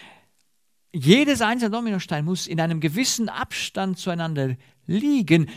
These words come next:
damit die Kette nicht unterbrochen wird. Das ist ein Umstand,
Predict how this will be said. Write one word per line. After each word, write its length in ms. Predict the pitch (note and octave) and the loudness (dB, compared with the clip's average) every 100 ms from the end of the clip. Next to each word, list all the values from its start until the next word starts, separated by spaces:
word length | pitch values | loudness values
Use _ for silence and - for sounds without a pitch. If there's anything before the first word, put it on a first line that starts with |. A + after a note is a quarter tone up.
| - | -14
damit 1120 | C#3 F3+ E3+ F3 B3 D#4 A#3+ - - - - - _ _ _ _ _ _ _ _ - | 4 6 8 8 6 6 2 0 -8 -10 -12 -20 _ _ _ _ _ _ _ _ -6
die 80 | C#3 | -2
Kette 280 | C#3 - A2 | 0 -2 -6
nicht 240 | G#2 - | -8 -10
unterbrochen 680 | G#2+ C3 G3+ B3+ - A2+ G#2 | -10 -6 -4 -6 -8 -16 -16
wird. 160 | - - _ _ _ _ _ _ _ _ _ _ _ _ _ _ _ _ _ _ _ _ _ _ _ _ _ _ _ _ _ _ _ _ _ _ _ _ | -20 -20 _ _ _ _ _ _ _ _ _ _ _ _ _ _ _ _ _ _ _ _ _ _ _ _ _ _ _ _ _ _ _ _ _ _ _ _
Das 200 | B2 - | -14 -10
ist 220 | A2 - | -10 -8
ein 140 | G2 G#2+ | -6 -4
Umstand, 540 | G#3+ C4 - - - | -4 -4 -8 -14 -20